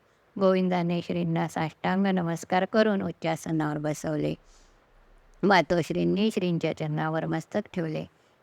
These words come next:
मायलेकरांच्या डोळ्यातून अश्रुधारा वाहू लागल्या. गोविंदाची नामसाधना आणि भक्ती पाहून ब्रह्मांड नायकाची स्वारी अतिप्रसन्न झाली. गोविंदाच्या मुखमंडलावरचे आध्यात्मिक दिव्य तेज पाहून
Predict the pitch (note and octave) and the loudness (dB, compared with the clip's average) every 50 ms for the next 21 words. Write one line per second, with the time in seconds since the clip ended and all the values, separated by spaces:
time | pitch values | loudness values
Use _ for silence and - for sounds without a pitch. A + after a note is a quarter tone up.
0 | _ - G3 G3+ G3 G3+ G3+ G#3 G3+ - G#3+ G3+ G3 G3 G3 F#3 F#3+ F#3 F3 F3+ | _ 0 2 4 4 4 4 2 2 2 2 2 4 4 2 2 2 2 2 2
1 | E3+ E3 E3+ E3+ - - F3+ F3 E3+ D#3+ - - G3 G3 G3+ G3+ G#3 G3+ G3 F#3+ | 2 2 0 0 -2 -2 -2 -2 -2 -2 -4 -4 -4 -2 0 2 2 2 2 2
2 | F#3 F3 D#3+ D#3+ D#3+ D3+ D#3 D#3+ E3+ D#3 D3+ D#3 C#3+ - - _ - - _ _ | 2 2 0 0 0 -2 -2 -2 -2 -2 -2 -2 -2 -4 -8 _ -18 -20 _ _
3 | _ _ - G3+ G3+ G3+ G3+ G#3 G#3 G#3+ G#3 G3+ G3+ - - G3+ G3 F#3 F3 E3+ | _ _ -2 0 2 2 4 4 4 4 4 4 2 2 2 2 4 4 2 2
4 | F3 F3+ - - F#3 F3+ F3+ F3+ F3+ F#3 F3+ F3 F3 F3 F3 E3+ D#3+ E3 - _ | 0 -2 -2 0 0 0 0 0 0 0 2 2 2 0 0 -2 -4 -8 -8 _
5 | - F#3 G3 - - F#3 F3 E3+ F3 - - _ _ _ _ _ - G3 F#3+ F#3+ | -4 -4 -2 0 2 2 2 0 -2 -6 -12 _ _ _ _ _ -4 0 2 2
6 | F#3 F#3 F#3 F#3+ F#3+ F#3+ G3 G3 G3 F#3 F3 E3 E3 - F3+ F3 E3+ - F#3 F3+ | 4 4 4 4 4 2 2 2 2 2 0 -2 -2 -2 -4 -4 -2 -4 -6 -6
7 | - - G3 G3+ G#3+ A3 G3 G3 - - _ _ _ _ _ _ - G#3 - - | -2 0 2 2 2 2 2 -2 -4 -8 _ _ _ _ _ _ 0 0 2 2
8 | B3+ B3+ - F#3 F3 D3+ - - E3 D#3 D#3 D#3 D3+ D3+ D3 D3+ D3 D3 D3 - | 0 0 0 0 -2 -2 -4 -4 -2 0 0 0 0 0 -2 -4 -4 -6 -8 -8
9 | E3+ - _ _ _ _ _ _ - G3 F#3+ F#3+ G3 G3 F#3+ F#3 F#3+ F#3 F3+ - | -10 -12 _ _ _ _ _ _ 0 2 4 4 4 4 4 4 4 2 2 2
10 | F#3 F3 F3 F3 E3+ - - E3+ E3+ E3+ E3+ E3+ E3+ E3+ E3+ E3+ E3+ E3+ E3+ E3 | 0 0 2 0 -2 -2 -4 -4 -2 -2 0 0 0 0 0 2 2 2 2 0
11 | E3 D#3+ D#3+ - - E3 D#3+ D#3+ D3 D3+ E3+ E3 E3+ - - E3+ F3 F3 E3+ E3+ | 0 -2 -4 -2 0 0 0 0 0 2 2 2 2 0 0 -2 -2 -2 -2 0
12 | E3 E3 D#3 D3 D#3 D#3+ D#3+ - - D#3+ D#3+ - - - - G3 G3+ F#3+ F3 | -2 -2 0 0 0 -2 0 0 -2 -2 -2 -2 -4 -2 0 2 2 2 0